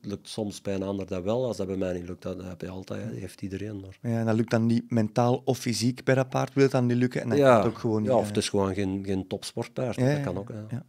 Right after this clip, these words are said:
Speaker 2: ja.
Speaker 1: Ja, dus, dus, je hebt ook voetballers die heel goed kunnen voetballen, maar niet, niet, toch niet de topsport be-,
Speaker 2: Ja.
Speaker 1: bereiken. En, en de, dat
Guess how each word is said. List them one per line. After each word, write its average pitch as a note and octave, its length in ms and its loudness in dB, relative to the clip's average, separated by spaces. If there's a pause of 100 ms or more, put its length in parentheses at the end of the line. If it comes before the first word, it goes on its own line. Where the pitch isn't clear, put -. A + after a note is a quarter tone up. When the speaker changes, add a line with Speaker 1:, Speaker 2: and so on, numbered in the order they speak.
Speaker 2:
ja. - 240 -18 (280)
Speaker 1:
Ja, G#2+ 100 -14
dus, A2 220 -18
dus, - 440 -18 (800)
je - 120 0
hebt - 100 2
ook A2 120 0
voetballers C3+ 420 4
die A#2 120 -2
heel A#2 180 2
goed A2+ 180 -4
kunnen G#2+ 200 0
voetballen, C3+ 400 -4
maar A2+ 120 0
niet, A2 260 -2
niet, A#2 460 -6
toch - 200 -6
niet A2+ 160 0
de G2+ 100 -8
topsport - 540 -10
be-, G2 100 -10
Speaker 2:
Ja. G2 360 -12
Speaker 1:
bereiken. G2 480 -6
En, F#2+ 140 -8
en G2+ 140 -6
de, F#2+ 240 -6
dat F#2+ 100 -14